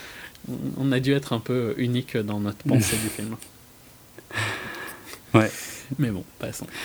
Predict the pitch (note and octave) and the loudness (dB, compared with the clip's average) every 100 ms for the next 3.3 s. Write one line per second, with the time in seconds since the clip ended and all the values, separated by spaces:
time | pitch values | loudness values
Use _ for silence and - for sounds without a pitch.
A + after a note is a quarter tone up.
0 | - - C3+ C3 D#3 D3 C#3+ C3+ B2+ B2+ | -6 6 8 10 8 6 4 6 4 4
1 | C3 B2 - C3 C#3 C#3 C3+ C3 B2 A#2+ | 4 4 4 6 6 8 6 6 4 4
2 | B2+ B2+ C#3 C3 B2+ A#2 B2 C3 D#3 C#3 | 4 4 2 2 2 6 6 6 6 6
3 | C#3 D3+ D#3 | 6 4 2